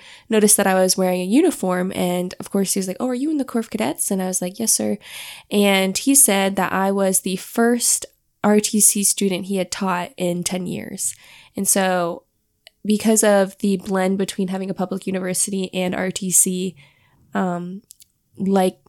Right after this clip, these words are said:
well, you could, if you went to any other R T C program, you could have a wide variety of majors to choose from. But unlike at an academy,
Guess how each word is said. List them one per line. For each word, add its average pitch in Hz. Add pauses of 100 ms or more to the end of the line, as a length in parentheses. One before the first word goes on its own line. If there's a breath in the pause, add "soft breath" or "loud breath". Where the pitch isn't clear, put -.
well, 240
you 269
could, -
if 269
you 294
went 320
to -
any 226
other 190
R 175
T -
C 185
program, 170
you 170
could 180
have 180
a 180
wide 170
variety 170
of 170
majors 160
to -
choose 208
from. 208
But 190
unlike 196
at 196
an 190
academy, 196